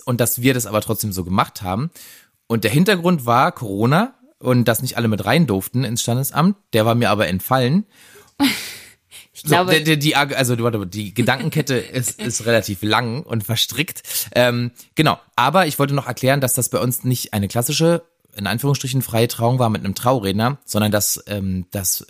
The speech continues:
Speaker 1: praktisch sehr, also ein Programmpunkt sozusagen im Verlauf unserer, unseres Tages war, weil unsere Freunde das für uns gemacht haben. Und ich finde, das macht nochmal einen Unterschied, hat sich auch so angefühlt wie ein Programmpunkt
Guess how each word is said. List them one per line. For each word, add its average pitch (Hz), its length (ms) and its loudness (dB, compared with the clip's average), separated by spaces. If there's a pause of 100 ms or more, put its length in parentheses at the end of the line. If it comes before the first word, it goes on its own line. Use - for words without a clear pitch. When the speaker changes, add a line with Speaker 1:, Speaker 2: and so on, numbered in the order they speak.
(180)
Speaker 1:
praktisch - 300 -8
sehr, 113 600 2 (300)
also 117 160 0
ein 120 140 0
Programmpunkt 117 640 0
sozusagen 95 640 -2 (140)
im 120 240 2
Verlauf 104 440 0
unserer, 90 560 -4
unseres 92 280 -4
Tages 95 460 -6
war, 80 240 -8
weil 82 360 -12
unsere 87 220 -10
Freunde 101 300 0
das 76 180 -10
für 65 100 -14
uns 80 160 -14
gemacht 80 360 -14
haben. 78 220 -12 (920)
Und 90 100 -8
ich 85 80 -6
finde, 110 160 2
das 107 120 -2
macht 120 200 0
nochmal 117 160 2
einen - 60 -4
Unterschied, 135 560 -2 (160)
hat 110 180 -10
sich - 160 -8
auch 117 140 -4
so 117 100 -2
angefühlt 131 560 -2
wie 143 80 -4
ein 147 80 -4
Programmpunkt 143 720 -2